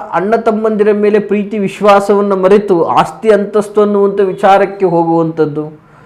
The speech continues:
ಹೀಗೆ ಅದಲ್ಲದೆ ಪತಿ ಪತ್ನಿಯರ ಒಂದು ಕಿರಿಕಿರಿ, ಜಗಳ, ಜಂಜಾಟ, ಇವು ಎಲ್ಲವನ್ನ ಕಂಡಂತಹ ಕುಟುಂಬ ಬಹಳನೇ ಒಂದು ರೀತಿಯಲ್ಲಿ, "ಏನಪ್ಪ ನಮ್ಮ ಮನೆಯಲ್ಲಿ ಸದಾ ಜಗಳ,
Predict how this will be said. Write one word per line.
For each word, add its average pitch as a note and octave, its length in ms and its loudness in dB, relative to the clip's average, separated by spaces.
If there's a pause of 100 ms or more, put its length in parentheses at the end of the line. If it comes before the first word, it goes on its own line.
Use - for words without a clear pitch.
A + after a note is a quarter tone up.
(400)
ಹೀಗೆ A3+ 380 2
ಅದಲ್ಲದೆ E3 680 0
ಪತಿ A#3 320 0
ಪತ್ನಿಯರ A3+ 600 0
ಒಂದು G#3 320 2
ಕಿರಿಕಿರಿ, G3 580 -4
ಜಗಳ, F#3 340 0
ಜಂಜಾಟ, D#3+ 600 0 (500)
ಇವು G#3+ 100 0
ಎಲ್ಲವನ್ನ G#3 680 2
ಕಂಡಂತಹ A3 680 0
ಕುಟುಂಬ G#3+ 500 -2
ಬಹಳನೇ G3 580 2
ಒಂದು G3+ 260 0
ರೀತಿಯಲ್ಲಿ, F#3 560 0 (240)
"ಏನಪ್ಪ G#3+ 380 2
ನಮ್ಮ D#3+ 400 2
ಮನೆಯಲ್ಲಿ D3 600 -2 (1000)
ಸದಾ D3 280 2
ಜಗಳ, B2+ 320 0